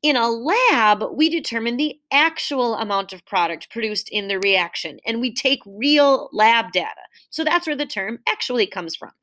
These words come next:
So theoretical is like a hypothesis. It's what's supposed to or what should happen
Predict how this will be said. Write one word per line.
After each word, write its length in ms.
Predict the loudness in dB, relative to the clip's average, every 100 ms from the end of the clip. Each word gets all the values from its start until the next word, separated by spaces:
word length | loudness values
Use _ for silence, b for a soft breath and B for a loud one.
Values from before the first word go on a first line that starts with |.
| B B -2
So 180 | 0
theoretical 600 | 4 4 6 4 4 4 4
is 140 | 4
like 160 | 0 0
a 40 |
hypothesis. 640 | 0 2 0 2 -2 -4
It's 140 | -6 -2
what's 160 | 0
supposed 420 | -2 -2 -2 -2 -2
to 80 | -2
or 140 | 0
what 180 | 0 -2
should 260 | 0 0
happen 300 | 0 -4 -8